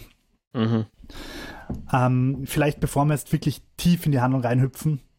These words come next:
Speaker 2: bist du noch dabei? Taugt dir die Serie noch?
Speaker 1: Ja, schon.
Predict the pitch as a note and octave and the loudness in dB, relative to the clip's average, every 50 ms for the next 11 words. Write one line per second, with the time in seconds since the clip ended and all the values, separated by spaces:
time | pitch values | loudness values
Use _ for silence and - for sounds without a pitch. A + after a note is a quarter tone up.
0 | _ _ - D#3 - - E3 D#3+ D#3 - - - - - D3+ B2+ D3 D3+ G#3+ G3+ | _ _ -2 -2 0 2 2 2 2 0 -2 -10 -6 -4 -2 0 2 0 0 -2
1 | - - _ - B2+ - - - D3 D3 - D#3 D3 C#3+ D#3 D#3+ F3+ - - - | -4 -10 _ -8 -8 -8 -4 -4 -4 -2 0 0 0 0 2 0 0 -2 -4 -10
2 | - - _ _ _ _ _ _ _ _ _ _ - C#4 C#4 - - G2+ A#2 - | -18 -20 _ _ _ _ _ _ _ _ _ _ -2 0 0 0 0 0 -2 -6
3 | - _ _ _ _ _ _ _ _ _ - - A#2+ A2+ A#2 C#3+ D3+ | -6 _ _ _ _ _ _ _ _ _ -8 -4 -2 -2 -2 -2 -6